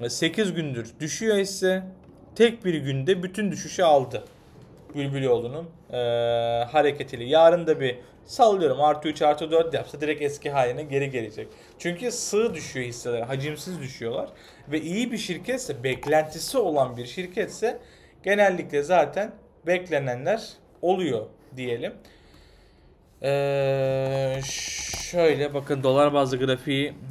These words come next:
güzel demiştik zaten bunun. Dolar bazlı grafiğini takibe devam ediyorum ben.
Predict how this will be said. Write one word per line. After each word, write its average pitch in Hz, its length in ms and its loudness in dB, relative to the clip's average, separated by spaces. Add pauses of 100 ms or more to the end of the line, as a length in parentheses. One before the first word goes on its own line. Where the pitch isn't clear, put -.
güzel 135 380 2
demiştik 135 420 -6
zaten 110 420 -6
bunun. 190 240 -12 (180)
Dolar 180 300 2
bazlı 123 240 -2
grafiğini 127 480 -2
takibe 139 440 -2
devam 135 320 0
ediyorum 127 480 -2
ben. 160 140 -4